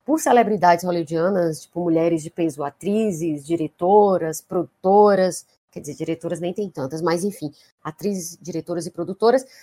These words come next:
E aí esse movimento começou em dois mil e dezessete, é, após uma série de ne-, de denúncias contra o produtor Harvey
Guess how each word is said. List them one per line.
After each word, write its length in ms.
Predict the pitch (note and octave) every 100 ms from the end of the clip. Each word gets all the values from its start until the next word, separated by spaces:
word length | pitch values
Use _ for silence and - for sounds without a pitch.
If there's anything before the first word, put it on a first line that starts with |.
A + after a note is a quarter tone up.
| - -
E 80 | B3
aí 140 | C4
esse 200 | D4+ D#4+
movimento 500 | C#4+ C4 C4+ C4+ -
começou 440 | C#4+ B3+ A#3 C4
em 100 | D#4+
dois 180 | C#4 A#3+
mil 120 | A3+
e 40 | G#3+
dezessete, 800 | A3+ A3 - G3 G#3+ C4 - - _ _ _ _ -
é, 180 | A3 A3
após 260 | A3 A#3+
uma 120 | B3
série 380 | A#3+ B3+ B3+ D4+
de 120 | B3
ne-, 240 | C4+ C4+ B3+ -
de 160 | A3
denúncias 640 | G#3+ G#3 G3+ G#3 A#3+ C#4 C4+
contra 380 | C4+ C4+ C#4 C4+
o 80 |
produtor 760 | C4+ C4 C4+ C#4 A#3 A3 A#3 A#3+
Harvey 520 | G3 G#3 A3 A3 A3+